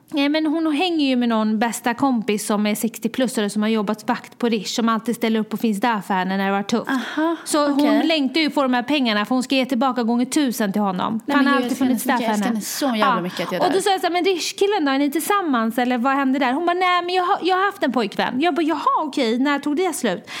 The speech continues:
Speaker 1: "Nej, men det tog slut för några månader sedan." "Okej, hur länge var ni tillsammans?" Vet du vad hon sa då?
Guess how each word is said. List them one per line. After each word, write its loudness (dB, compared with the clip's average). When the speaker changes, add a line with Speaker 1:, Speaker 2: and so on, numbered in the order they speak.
Speaker 1:
"Nej, 2
men 0
det 0
tog 0
slut -2
för -2
några 2
månader 2
sedan." -2
"Okej, -2
hur 0
länge 0
var 0
ni -2
tillsammans?" -2
Vet -4
du -2
vad 0
hon -2
sa 0
då? -2